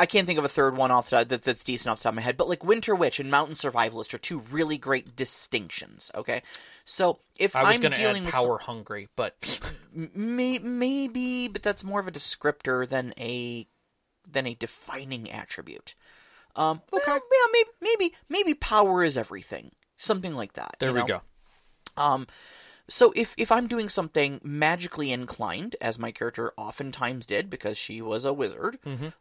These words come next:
Speaker 1: um, you know, I would be adding my Winter Witch distinction into my die pool.
Speaker 2: So let's
Speaker 1: Okay.
Speaker 2: take, for instance, the scene that I had, uh, in my game where you were
Speaker 1: Well, let's not get too granular.
Speaker 2: Well, no, what I'm gonna say is you, we're talking about the three prime examples.
Speaker 1: Mm-hmm.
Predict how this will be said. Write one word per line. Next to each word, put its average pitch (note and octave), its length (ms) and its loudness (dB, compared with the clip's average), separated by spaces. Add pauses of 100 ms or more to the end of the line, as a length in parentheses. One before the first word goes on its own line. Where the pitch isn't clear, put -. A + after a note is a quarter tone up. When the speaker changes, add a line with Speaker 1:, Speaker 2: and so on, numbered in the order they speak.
Speaker 1:
um, D#3 440 0
you D#3+ 80 -2
know, D3 160 0
I E3 100 6
would D#3+ 140 4
be D#3+ 240 -6
adding D3+ 400 2
my C3 240 0 (100)
Winter G3 560 -2
Witch A3+ 360 -2 (120)
distinction C3+ 720 -4 (160)
into C3+ 280 -8
my A#2 140 -4
die A#2 240 -2
pool. - 380 -12
Speaker 2:
So - 220 -2
let's F#3+ 240 -4
Speaker 1:
Okay. - 120 -2
Speaker 2:
take, A#3 140 -2
for F#3+ 160 -2
instance, E3+ 340 -4
the D3 120 -6
scene D#3 540 -8
that C3+ 280 -2
I C3 220 -4
had, C3+ 480 -2 (100)
uh, A2+ 440 -4 (200)
in E3 200 -6
my C#3+ 200 -2
game B2+ 380 -4
where A#2+ 160 -4
you C#3+ 240 -8
were D#3+ 180 -2 (240)
Speaker 1:
Well, E3+ 180 2
let's G3+ 200 2
not A#3 160 2
get A#3+ 140 -4
too A3 140 0
granular. C#3+ 540 -2 (140)
Speaker 2:
Well, G#3 120 2
no, A3 120 0
what D3 160 -2
I'm F3+ 80 -2
gonna F#3+ 140 -6
say F3+ 200 0
is C#3 140 -2
you, D#3 100 -10 (140)
we're C#3+ 180 -2
talking F3+ 300 0
about D#3 160 2
the C#3+ 80 -2
three - 280 -8
prime C#3+ 360 -4
examples. B2 680 -8
Speaker 1:
Mm-hmm. G3+ 80 -8